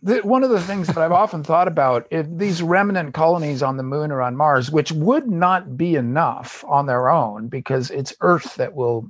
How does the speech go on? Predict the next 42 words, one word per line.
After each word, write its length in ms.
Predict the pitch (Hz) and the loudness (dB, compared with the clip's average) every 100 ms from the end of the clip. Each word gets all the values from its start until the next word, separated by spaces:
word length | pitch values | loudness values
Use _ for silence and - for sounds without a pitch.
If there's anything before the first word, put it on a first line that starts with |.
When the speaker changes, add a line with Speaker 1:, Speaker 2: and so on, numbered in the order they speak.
| 247 | -16
Speaker 1:
keep 220 | 143 139 135 | -10 -10 -8
us 120 | 120 | -8
alive, 460 | 135 139 123 113 | -4 0 0 -2
not 260 | 139 143 143 | 0 2 2
these, 320 | 139 120 - _ _ _ | 0 -4 -4 _ _ _
not 160 | 147 143 | 0 2
ourselves. 680 | 120 - 143 110 - 135 - _ _ - _ | 2 2 0 0 -4 -16 -20 _ _ -20 _
We 120 | 143 | -2
can't 240 | 165 151 | 0 0
do 120 | 131 151 | 2 2
it 80 | |
on 160 | 131 113 | 2 0
our 160 | 110 113 | 0 -2
own, 340 | 104 104 110 - | -2 -6 -10 -6
on 200 | 131 120 - | -2 -2 2
off 260 | 127 120 | 2 2
planet. 420 | - 131 117 98 139 | -4 -2 -2 -4 -4
We 100 | 131 | -2
need 160 | 147 | -2
to 80 | 131 | -2
be 140 | 117 | -4
on 180 | 113 110 | -6 -2
Earth. 280 | 123 107 104 | 0 0 0
That's 280 | 139 147 147 | 2 2 0
where 140 | 123 | -4
survival 480 | 117 120 120 117 110 | -2 -2 0 0 -2
would 160 | 104 117 | -6 -4
happen. 500 | 127 127 - - 147 _ _ _ _ _ _ | 0 0 -2 -20 -20 _ _ _ _ _ _
But 320 | 147 160 160 | 2 2 4
what 180 | 180 196 | 4 4
I'm 140 | 170 | 4
saying 320 | 156 208 214 | 2 0 2
is 160 | 151 131 | 0 0
that 180 | 151 135 | 0 2
that 280 | 208 240 240 | 2 0 0
post-traumatic 840 | 180 185 - 170 139 139 123 - | 0 0 -2 -2 0 2 0 -2
population 720 | - 135 123 127 170 196 190 147 | 0 0 0 0 2 0 -6 -2
might 220 | 147 139 | -2 0
wish 260 | 143 160 | -2 -2
they 140 | - 160 | -2 0
were 120 | 165 | 0
dead, 480 | 165 165 101 117 | 0 -2 -2 -4